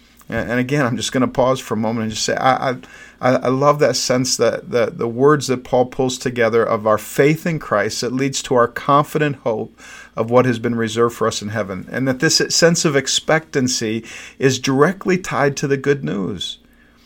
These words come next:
When, when we become people of good news, our, our hearts are filled with hope, and we begin to live with a sense of expectancy. If, if for no other reason, because of the fact that we believe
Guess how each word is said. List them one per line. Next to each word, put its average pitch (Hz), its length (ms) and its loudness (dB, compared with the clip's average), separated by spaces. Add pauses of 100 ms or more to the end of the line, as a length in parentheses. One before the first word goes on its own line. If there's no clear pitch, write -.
(180)
When, 147 200 2
when 165 180 4
we 185 120 4
become 190 400 0
people 175 380 -2
of 135 140 0
good 139 240 -2
news, 151 400 -2
our, 131 280 2
our 131 200 4
hearts - 480 0
are 156 40 -2
filled 127 280 -4
with 120 160 -6
hope, 160 320 -4
and 123 100 -4
we 131 80 2
begin 131 360 -2
to 151 120 0
live 135 260 2
with 165 120 0
a 139 60 -2
sense 127 380 -2 (420)
of 123 120 -2
expectancy. - 1300 -4 (500)
If, 156 240 2
if 170 120 2
for 160 160 0
no 175 320 4
other 180 200 2
reason, 131 680 -2
because 156 340 0
of 156 80 -2
the 151 60 -2
fact 117 320 -2
that 117 100 -4
we 131 140 0
believe 127 760 -2